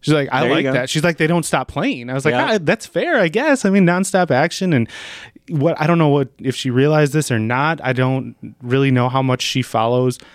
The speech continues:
Speaker 1: soccer. We don't talk about it that much in our house, but those were two of, like, the best teams in
Speaker 2: Yeah.
Speaker 1: the world.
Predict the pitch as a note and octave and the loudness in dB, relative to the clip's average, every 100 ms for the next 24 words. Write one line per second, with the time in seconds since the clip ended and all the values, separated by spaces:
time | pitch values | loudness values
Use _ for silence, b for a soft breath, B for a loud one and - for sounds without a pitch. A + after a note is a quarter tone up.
0 | B - B2+ C3 E3+ D#3+ B2 A2+ A2+ A2+ | B -6 -2 0 0 0 0 -2 -4 -2
1 | C#3 C3+ B2 C3 B2 B2+ B2 A#2 A2 A2+ | 0 0 0 -2 -2 -4 -2 -4 -2 0
2 | D#3+ - B B B C#3+ C3+ - C3+ B2+ | 0 0 B B B -2 -2 0 -2 2
3 | F3 D#3 - D3 A#2 A#2+ A#2 B2+ A#2+ A2 | 2 2 0 0 0 -2 -4 -4 -4 -6
4 | - A#2 C#3+ D3 A2+ C3+ A2 A2 | -2 0 2 0 0 0 0 0